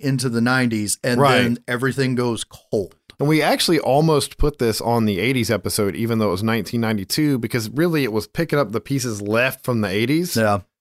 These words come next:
Speaker 2: And then it fucking died before we have the revival, or I've seen it written as the, the second cycle of slashers, right? But even, like, Wes Craven didn't like how Nightmare on Elm Street ended. He decided to make Wes Craven's New Nightmare.
Speaker 1: Yep.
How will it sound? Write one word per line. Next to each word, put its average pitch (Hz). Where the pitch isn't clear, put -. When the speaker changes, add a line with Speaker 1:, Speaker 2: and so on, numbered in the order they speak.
Speaker 2:
And 147
then 165
it 139
fucking 139
died 123
before 113
we 110
have 113
the 110
revival, 117
or 98
I've 127
seen 143
it 117
written 120
as 110
the, 104
the 101
second -
cycle 107
of 101
slashers, 113
right? 127
But 170
even, 214
like, 151
Wes 180
Craven 143
didn't 135
like 135
how 139
Nightmare 120
on 117
Elm 135
Street 110
ended. 117
He 113
decided 120
to 123
make 127
Wes 127
Craven's 131
New 127
Nightmare. 110
Speaker 1:
Yep. 98